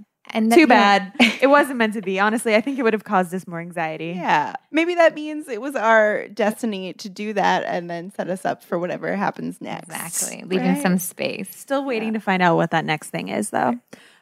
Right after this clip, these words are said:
Speaker 2: Uh, okay, your website says, "What if you knew your soul was meant to do in this life? What if you knew what your soul was meant to do in this lifetime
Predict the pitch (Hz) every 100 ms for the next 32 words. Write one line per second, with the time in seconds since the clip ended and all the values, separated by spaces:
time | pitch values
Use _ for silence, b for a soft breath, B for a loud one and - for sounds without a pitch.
0 | _ 247 226 208 190 185 - 240 269 233
1 | 240 254 370 294 269 254 214 214 233 -
2 | 285 233 180 170 175 - 185 180 - -
3 | 170 170 170 - 180 185 180 175 180 -
4 | 208 180 165 165 - 156 - 220 285 277
5 | 240 226 196 214 214 202 185 185 180 175
6 | 180 175 170 160 156 - 151